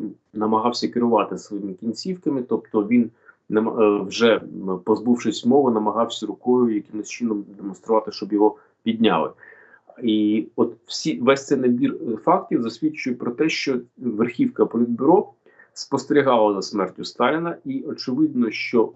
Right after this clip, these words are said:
Берія, як ніхто інший, знав від охорони про те, що Сталін не прокинувся в одинадцятій, те, що він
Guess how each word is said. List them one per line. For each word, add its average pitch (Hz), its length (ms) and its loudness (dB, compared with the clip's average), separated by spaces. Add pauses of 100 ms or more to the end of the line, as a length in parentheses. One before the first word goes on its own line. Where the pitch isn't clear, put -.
Берія, 113 540 2
як 101 200 -2
ніхто 113 240 -4
інший, 120 640 -2 (160)
знав 101 580 0
від 107 120 -2
охорони 101 640 0 (380)
про 107 160 -4
те, 110 160 0
що - 160 -6
Сталін 110 360 0
не 104 60 0
прокинувся 95 600 -6
в 90 60 -4
одинадцятій, 120 920 0
те, - 100 0
що - 240 -2
він 101 320 0